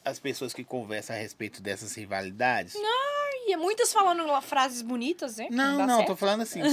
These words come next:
Speaker 1: sobre os bastidores.
Speaker 2: Não, uhum.
Speaker 1: Co-, que falaram comigo, tá? Acho que todo mundo quer algo, mas tem medo de dar o primeiro passo. Você tá ligado?
Speaker 2: Nem sempre é isso. Aham, mas sim.
Speaker 1: Não,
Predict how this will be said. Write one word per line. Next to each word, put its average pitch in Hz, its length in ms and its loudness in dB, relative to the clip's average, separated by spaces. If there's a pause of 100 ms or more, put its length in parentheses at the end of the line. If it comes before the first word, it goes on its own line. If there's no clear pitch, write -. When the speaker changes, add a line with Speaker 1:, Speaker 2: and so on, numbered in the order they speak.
Speaker 1:
sobre 175 160 4
os 170 100 -2
bastidores. 135 680 0
Speaker 2:
Não, 226 220 -8
uhum. 220 360 -8
Speaker 1:
Co-, 127 140 -4
que - 300 -12
falaram 120 360 2
comigo, 110 480 -4
tá? 247 240 0 (920)
Acho 160 120 -2
que 180 120 -6
todo 214 400 -2
mundo 185 520 -6 (400)
quer 151 260 6
algo, 180 440 6
mas 175 340 -2 (300)
tem 165 160 0
medo 156 320 -2
de 147 100 -4
dar 139 140 2
o 147 60 2
primeiro 147 440 -4
passo. - 440 -8 (280)
Você 98 160 -10
tá 95 120 -4
ligado? 98 520 0
Speaker 2:
Nem 339 140 -8
sempre 339 360 -8
é 247 100 -8
isso. - 240 -16 (100)
Aham, 269 340 -8
mas 247 140 -10
sim. 196 240 -16
Speaker 1:
Não, - 260 -6